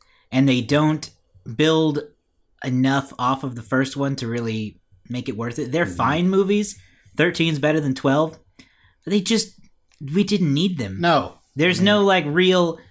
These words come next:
Speaker 1: overarching story between the three. They just kinda have a very vague one
Speaker 2: Mm-hmm.
Speaker 1: that just, that they're all kind of partners in this together.
Speaker 2: Yeah.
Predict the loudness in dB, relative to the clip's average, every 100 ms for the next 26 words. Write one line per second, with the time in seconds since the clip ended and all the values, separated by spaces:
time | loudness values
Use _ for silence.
0 | _ _ -2 2 2 4 4 4 2 0
1 | -2 0 0 2 2 0 -2 -4 -4 -4
2 | -4 -2 0 0 -2 -4 -2 -2 -6 -14
3 | -20 _ _ _ _ -14 -8 -6 -6 -6
4 | -2 -2 -2 -4 -4 -4 -2 -2 -2 -6
5 | -10 -12 -10 -10 -10 -10 -12 -8 -6 -4
6 | -4 -4 -6 -14 -18 -10 -8 -8 -10 -10
7 | -10 -10 -10 -10 -10 -12 -10 -10 -12 -12
8 | -14 -12 -12